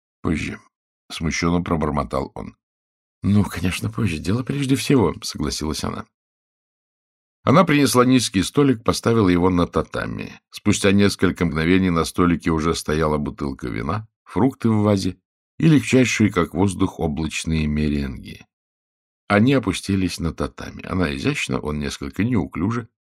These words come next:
не так от отсутствия практики, как от смущения, которое его никак не оставляло. "Да что же это такое в самом-то деле?" — рассердился он наконец. "Конечно, Йосико,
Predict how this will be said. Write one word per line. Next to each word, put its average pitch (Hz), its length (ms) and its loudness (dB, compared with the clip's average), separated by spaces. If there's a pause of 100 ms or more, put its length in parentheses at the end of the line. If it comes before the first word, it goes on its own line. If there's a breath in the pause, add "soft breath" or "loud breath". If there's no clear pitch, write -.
(180)
не 98 140 2
так 95 240 0
от 90 120 2
отсутствия 87 600 0
практики, - 540 -4
как 78 220 -4
от 90 100 -4
смущения, 110 640 -2
которое 78 420 -2
его 78 180 -2
никак 76 300 -6
не 80 100 -6
оставляло. 82 600 -8 (800)
"Да 80 80 -6
что - 240 -2
же 82 160 2
это 71 80 -4
такое 73 380 -2
в - 80 -8
самом-то 82 480 0
деле?" — 87 400 0 (100)
рассердился 76 720 -4
он 69 100 -6
наконец. 67 460 -10 (380)
"Конечно, 98 400 2
Йосико, 87 800 2